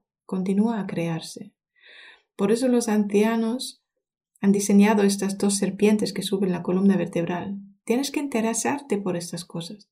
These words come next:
Tienes que amarlo y ser consistente, persistente. Y si atra-, a-, al inicio atravesarás infiernos y crisis,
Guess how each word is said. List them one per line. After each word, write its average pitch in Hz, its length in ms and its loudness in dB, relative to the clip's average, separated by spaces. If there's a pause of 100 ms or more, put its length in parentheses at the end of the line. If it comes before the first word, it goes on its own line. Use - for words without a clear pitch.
Tienes 220 260 -4
que - 360 -8
amarlo 208 600 0
y 180 80 -4
ser 196 240 -4
consistente, 190 720 -4
persistente. 185 920 -10 (1400)
Y 214 120 4
si 240 440 4
atra-, 208 580 0
a-, 196 280 -4
al 202 160 4
inicio 208 400 4
atravesarás 185 1040 0
infiernos 190 640 0
y - 80 -8
crisis, - 600 -6